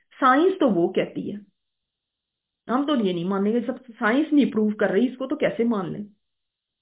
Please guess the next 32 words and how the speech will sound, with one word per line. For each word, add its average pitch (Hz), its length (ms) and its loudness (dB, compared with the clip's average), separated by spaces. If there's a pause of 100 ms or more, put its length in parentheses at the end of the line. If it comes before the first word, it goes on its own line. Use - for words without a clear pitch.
(500)
नहीं, 269 400 2
झुक 311 480 0
जाओ, 202 300 2 (480)
क्योंकि 220 200 0
तुम 240 240 2
गुलाम 185 560 2
हो, 202 340 -2 (500)
और 202 160 0
गुलाम 196 500 2
का 247 220 -4 (400)
कभी 240 360 4
भी 254 200 0
ये 202 180 2
उसको 214 240 -2
जेब 190 300 0
नहीं 226 160 -2
देता 208 320 -4
कि - 140 -12
वो 190 120 -6
अपने 190 200 -8
आका 180 340 -4
के 208 140 0
आगे 190 220 -2
खुद 196 180 -6
को 180 120 -4
बड़ा 175 300 -4
समझे 196 300 -10 (400)
या 190 160 -4
खुद 196 260 0
को - 80 -8
सर 196 260 2
उठाए। 202 340 0